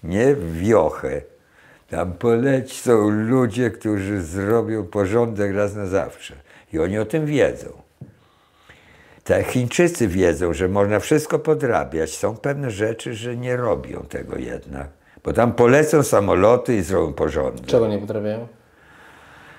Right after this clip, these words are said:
Speaker 1: Nawet pewnej mody nie podrabiają już.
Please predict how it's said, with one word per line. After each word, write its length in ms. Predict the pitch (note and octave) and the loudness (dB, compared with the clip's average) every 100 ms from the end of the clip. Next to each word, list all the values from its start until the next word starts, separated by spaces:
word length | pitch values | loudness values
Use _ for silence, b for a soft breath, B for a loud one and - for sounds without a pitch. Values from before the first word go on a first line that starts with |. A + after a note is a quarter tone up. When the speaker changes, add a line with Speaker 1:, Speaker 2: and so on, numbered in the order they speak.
| B B B B _ _ _ _ _ _ _ _ - - - - - A#2+ | B B B B _ _ _ _ _ _ _ _ -20 -12 -10 -10 -8 0
Speaker 1:
Nawet 560 | G#2+ C3+ C#3 D3+ D3+ | 4 4 4 2 0
pewnej 640 | - C#3+ C#3 C3+ C#3 C3 C3 | -2 2 2 0 -2 0 0
mody 560 | C3 B2+ G2 D2+ D2+ | 4 6 4 2 -2
nie 120 | D2+ D2 | -2 -4
podrabiają 880 | D2 D2 D#2+ D2+ D2 C2 C2+ C#2 | -4 -2 -2 0 0 0 -4 -6
już. 440 | C#2 C#2 D2 D2 | -6 -6 -8 -10